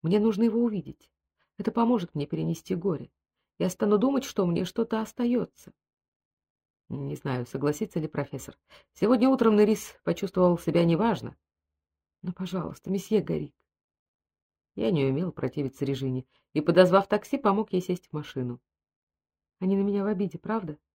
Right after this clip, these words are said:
О, я это почувствовала кожей. Чем это я им насолила? Ведь я у них ничего не украла. Я взял ее руку и подружески сжал. «Вы несправедливы», возразил я. «Никто ни у кого ничего не крал. Так пожелал Мертиль, никогда не забывайте этого».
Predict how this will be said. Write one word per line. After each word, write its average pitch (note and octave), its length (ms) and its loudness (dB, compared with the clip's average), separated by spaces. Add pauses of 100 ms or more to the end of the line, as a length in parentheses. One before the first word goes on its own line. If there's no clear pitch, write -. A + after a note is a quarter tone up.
(440)
О, G#3 300 4
я G3+ 260 0
это G#3+ 160 -2
почувствовала G3 640 -2
кожей. E3+ 500 -4 (640)
Чем A3 220 -4
это A3 120 -4
я A3 100 4
им A3 100 0
насолила? G3 520 -4 (380)
Ведь F3+ 180 -4
я F#3+ 120 6
у - 20 6
них F#3+ 180 2
ничего F#3+ 320 4
не G#3 120 4
украла. G#3 500 -2 (800)
Я D3 140 -2
взял D3+ 240 0
ее D3+ 140 4
руку G3 220 -2
и D3+ 40 -2
подружески D#3+ 540 -4
сжал. B2 340 -6 (340)
«Вы D#3+ 220 4
несправедливы», A#3+ 680 2
возразил A2 400 -6
я. G#2+ 180 -10 (380)
«Никто D#3+ 420 -2
ни A3+ 100 2
у A#3 60 2
кого C#3 240 -2
ничего F3 320 -2
не D3+ 100 -6
крал. A#2 320 -10 (300)
Так C4+ 200 -2
пожелал A#3 360 4
Мертиль, G#3+ 440 2
никогда C3+ 360 -2
не D#3 100 -2
забывайте E3+ 580 -4
этого». - 220 -20